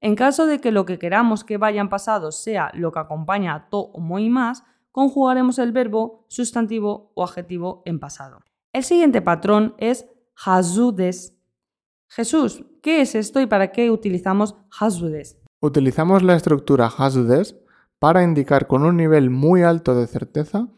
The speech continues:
Speaker 2: que estamos seguros de que ocurrirá algo. Lo podríamos traducir como "seguro que", ¿vale? La frase de ejemplo es la siguiente. "Suzuki-san mo muchu ni naru hazu desu".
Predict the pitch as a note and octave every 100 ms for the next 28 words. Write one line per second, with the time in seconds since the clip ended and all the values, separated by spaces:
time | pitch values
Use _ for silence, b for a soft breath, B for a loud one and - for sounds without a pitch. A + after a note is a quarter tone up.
0 | _ - C3+ A#2+ D#3 E3+ D#3+ - B2+ C#3
1 | E3+ G3+ G3+ F3+ B2+ B2+ A#2+ B2 A#2 B2
2 | A#2+ A2 - - _ _ _ _ _ C3
3 | - C3 D3+ F3 - E3+ D#3 D#3+ F3 E3+
4 | F3+ F#3+ - - - B2+ C#3+ D#3+ B2+ -
5 | - _ _ _ - C#3 D#3 B2 - D3+
6 | F#3 E3 C#3+ F3+ F3 - G#3+ b b b
7 | C3+ D3+ C#3+ B2+ A#2+ G#2+ - - _ _
8 | _ _ - B2+ C3 E3+ F3 E3+ E3+ D#3
9 | D3+ E3+ - - C3 B2+ - F#3 G3 F#3+
10 | F3 F3 D3+ B2 C#3 B2+ A#2 -